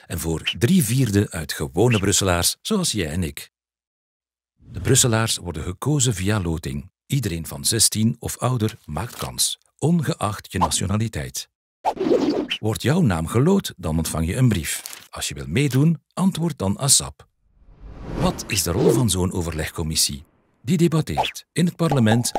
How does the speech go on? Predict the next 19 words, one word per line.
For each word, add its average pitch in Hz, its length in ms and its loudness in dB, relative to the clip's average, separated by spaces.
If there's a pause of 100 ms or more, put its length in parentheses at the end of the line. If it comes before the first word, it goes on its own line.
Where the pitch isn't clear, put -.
(120)
over 92 240 -2
concrete 135 460 0
voorstellen 98 640 2
die - 100 -8
door 78 180 -6
Brusselaars 123 500 0
werden 92 260 -2
ingediend 135 640 2
via 82 320 -8
een 73 160 -12
nieuw 135 240 -2
digitaal 101 460 0
platform, 78 540 -2 (280)
Democratie 85 680 -2 (100)
punt 143 200 0
Brussels. 85 580 -2 (200)
Burgers 131 500 2
en 170 220 0
parlementsleden 101 800 2